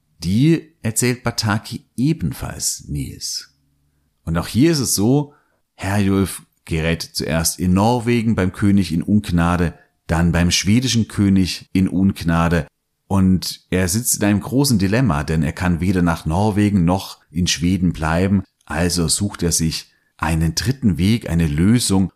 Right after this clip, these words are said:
und zwar, dass er nach Härjedalen, das ihm zum damaligen Zeitpunkt überhaupt nicht besiedelt ist, dass er sich dort niederlässt. Und auch hier fragt wieder Niels,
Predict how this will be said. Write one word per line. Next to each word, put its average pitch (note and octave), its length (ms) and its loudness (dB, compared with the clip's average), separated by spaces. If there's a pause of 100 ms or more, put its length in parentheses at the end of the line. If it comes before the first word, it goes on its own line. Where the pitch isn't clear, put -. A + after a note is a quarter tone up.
und - 280 -2
zwar, C#2 300 -2
dass C#2 180 -4
er C#2 100 -4
nach D#2+ 320 -4
Härjedalen, E2 800 -2
das - 240 -6
ihm D#2 340 -4
zum - 240 -14
damaligen C#3 540 -4
Zeitpunkt F2+ 460 -2
überhaupt E2+ 380 0
nicht G#2 160 -4
besiedelt D2+ 460 -4
ist, - 260 -6 (300)
dass C2 160 -8
er C#2 60 -6
sich F2 200 -4
dort C#2+ 400 -6 (280)
niederlässt. - 760 -8 (1000)
Und G2+ 120 0
auch G#2 100 -2
hier D3 200 0
fragt - 320 -4
wieder F2+ 180 0
Niels, G#2 640 0